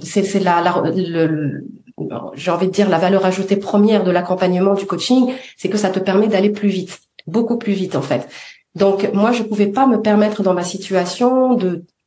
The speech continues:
tâtonner comme ça, euh, je ne sais combien de temps. J'ai pris un coach pour avoir la recette,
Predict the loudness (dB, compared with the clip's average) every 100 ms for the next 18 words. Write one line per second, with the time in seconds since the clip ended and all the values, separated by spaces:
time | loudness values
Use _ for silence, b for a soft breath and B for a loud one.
0 | _ _ -4 0 2 4 4 2 0 0
1 | 0 0 0 -2 -2 -4 -2 -2 -2 -2
2 | -2 0 0 B B B B -4 0 0
3 | 0 2 0 -2 -8 _ -2 0 2 2
4 | 0 0 0 2 0 -2 -10